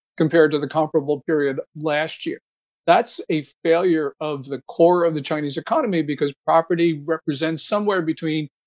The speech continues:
twenty-five to thirty percent of gross domestic product, which is very high by, um, international standards. Um, we see the bank runs that you referred to, the mortgage boycotts, all sorts of signs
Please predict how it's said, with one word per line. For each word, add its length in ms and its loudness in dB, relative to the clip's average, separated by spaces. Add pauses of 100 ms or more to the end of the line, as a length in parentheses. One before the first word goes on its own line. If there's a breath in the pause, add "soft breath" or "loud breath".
(140)
twenty-five 640 0
to 100 -2
thirty 300 0
percent 360 -4
of 140 -12
gross 200 0
domestic 440 -6
product, 260 0 (100)
which 160 0
is 100 4
very 320 2
high 320 0
by, 480 -6 (320)
um, 180 -8
international 680 -6
standards. 800 -6 (400)
Um, 200 4
we 120 6
see 200 4
the 100 0
bank 360 2
runs 360 2
that 200 0
you 120 2
referred 580 0
to, 320 4
the 120 -6
mortgage 480 2
boycotts, 760 0 (260)
all 180 6
sorts 360 -2
of 120 -8
signs 640 -8